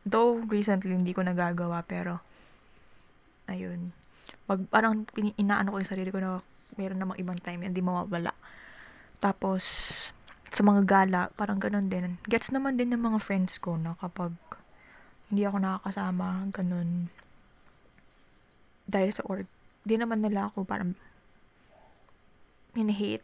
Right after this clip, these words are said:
or binabash because of that. Yun, gets talaga nila. And that really helps kasi at least hindi ako nagigilty na. Kasi sinasabi nila na, "Puro ka org," ganun. <laughs> Parang wala, never pa yatang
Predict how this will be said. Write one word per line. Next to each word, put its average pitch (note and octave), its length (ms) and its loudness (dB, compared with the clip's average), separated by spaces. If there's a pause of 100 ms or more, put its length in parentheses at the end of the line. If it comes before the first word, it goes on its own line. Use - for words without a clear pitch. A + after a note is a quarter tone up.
or G3 160 2
binabash G3 480 4
because G3 320 -4
of G3 160 -6
that. F3+ 240 -4 (640)
Yun, F#3 160 0
gets F#3 240 -2
talaga F#3 320 -2
nila. F3+ 320 -2
And G3 480 2 (240)
that G3 240 0
really F#3+ 240 0
helps F3+ 320 -4
kasi F#3 160 -8
at - 160 -8
least F#3+ 160 -6
hindi F#3 160 -2
ako F#3 240 -4
nagigilty F3+ 480 -2
na. F3+ 200 -2 (840)
Kasi G#3 200 -2
sinasabi F#3 360 -2
nila F#3 160 0
na, F3+ 160 -4 (640)
"Puro G3 160 -2
ka G3+ 120 -2
org," G3 360 -2
ganun. G3+ 520 2
<laughs> G#3+ 80 -6
Parang G#3+ 200 -2
wala, A3 160 2 (160)
never G3+ 320 -2
pa G#3 160 -2
yatang G3+ 400 -4